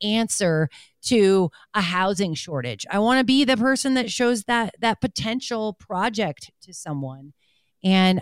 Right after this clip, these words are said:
I just feel it is part of who I am. You have to, if you wanna make your community better, you better be involved.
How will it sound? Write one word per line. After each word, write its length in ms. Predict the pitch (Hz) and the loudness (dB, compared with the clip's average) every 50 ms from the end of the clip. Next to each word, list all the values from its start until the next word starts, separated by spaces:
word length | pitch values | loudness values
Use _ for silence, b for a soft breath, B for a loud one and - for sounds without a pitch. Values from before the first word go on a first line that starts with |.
| - | -2
I 160 | - 185 185 | 0 0 0
just 420 | 185 147 - 208 214 208 - - _ | 0 2 2 0 0 0 -2 -8 _
feel 360 | - 196 190 190 180 170 - - | -12 -6 -2 0 0 0 0 -2
it 220 | - 190 180 - | -2 -2 -2 0
is 240 | - 185 180 170 - | 0 0 0 0 -2
part 400 | - - - - 180 180 175 - | -6 -14 -8 -4 -2 -2 0 -2
of 120 | - 180 | -2 -2
who 340 | 160 151 185 196 180 180 - - - | 0 0 -2 -2 -6 -8 -12 -8 -6
I 80 | 175 | -6
am. 400 | 170 135 185 247 247 165 110 107 - | -4 0 0 2 2 0 0 -4 -6
You 120 | - 190 170 | -6 -8 -6
have 300 | 151 180 208 220 - - | -6 -4 -4 -4 -4 -2
to, 160 | - 233 - - | -2 -4 -2 -2
if 120 | - 180 - | -4 -2 0
you 140 | 196 240 247 | 2 2 4
wanna 200 | 285 285 262 233 | 4 4 2 2
make 280 | 202 185 208 196 - | 2 0 0 -2 -2
your 80 | 208 196 | -6 -6
community 400 | - 208 202 196 196 190 196 190 | -4 -4 -4 -2 0 0 0 2
better, 340 | 151 180 180 190 190 190 165 b b b _ _ | 2 2 2 2 2 2 0 b b b _ _
you 120 | 175 175 | -20 -10
better 260 | 139 - 170 151 151 | -4 -2 0 0 2
be 180 | 151 151 160 151 | 2 2 2 2
involved. 640 | 147 147 147 131 135 123 110 110 107 120 _ - | 2 2 0 0 -2 -2 -2 -4 -8 -10 _ -20